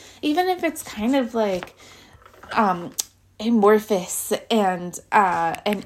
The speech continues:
inner transformation like that. That's harder to explain in conventional bro marketing terms. Besides, hard, grueling, unpleasant work is hard, grueling, and unpleasant.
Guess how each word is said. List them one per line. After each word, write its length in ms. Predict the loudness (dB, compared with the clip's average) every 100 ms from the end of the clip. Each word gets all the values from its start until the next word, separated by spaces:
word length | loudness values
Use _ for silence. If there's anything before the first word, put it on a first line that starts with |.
| 0
inner 320 | 4 4 4
transformation 1080 | 0 -4 -4 -6 -8 -8 -10 -12 -12 -12 -12
like 260 | -12 -12
that. 280 | -8 -8 -8
That's 200 | -10 -12
harder 460 | -10 -6 -4 -2 -4
to 220 | -6 -8
explain 760 | -8 -12 -12 -10 -8 -8 -10 -14 -20 -20 -20 -12
in 240 | -8 -8 -8
conventional 1040 | -8 -6 -4 -4 -6 -4 0 2 2 0 -6
bro 280 | -2 0
marketing 540 | 0 -2 -2 -6 -8 -8
terms. 540 | -6 -6 -8 -14 -18 -20 _ -20 _ _ _ _ _ _ _ -2
Besides, 580 | -2 0 -2 -4 -12 -20 _ _ _ _ _ _ -20 -20
hard, 540 | -6 2 4 4 4 2 2
grueling, 680 | 2 2 2 2 0 -2 -4 0
unpleasant 640 | 0 0 -2 -4 -4 -2
work 320 | 0 0 -2 -2
is 400 | 2 4 2 -6 _ _ _ _ _ _
hard, 440 | 2 6 6 4
grueling, 480 | 0 0 2 2 0
and 80 | -2
unpleasant. 680 | -4 -4 -4 -4 -6 -10 -18